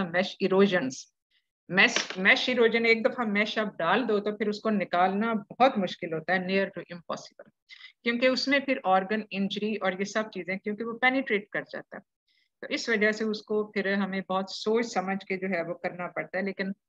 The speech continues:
मैं, खास तौर पे marceline मेश के साथ ये चीजें ज्यादा होती हैं। तो, लेकिन अगर हमने sacrocolpopexy या sacrohysteropexy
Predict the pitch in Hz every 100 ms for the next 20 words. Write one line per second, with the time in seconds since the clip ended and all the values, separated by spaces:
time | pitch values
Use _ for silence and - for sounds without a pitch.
0 | _ _ _ - 170 180 185 220 240 233
1 | 214 226 202 202 202 233 233 202 202 -
2 | 202 185 175 180 185 185 160 175 196 185
3 | 151 151 139 - - 226 _ _ _ _
4 | - - 226 233 247 247 - _ - 214
5 | 240 233 220 226 - 208 226 247 226 185
6 | 180 202 202 190 - 196 196 190 190 185
7 | 190 196 185 - 226 220 214 -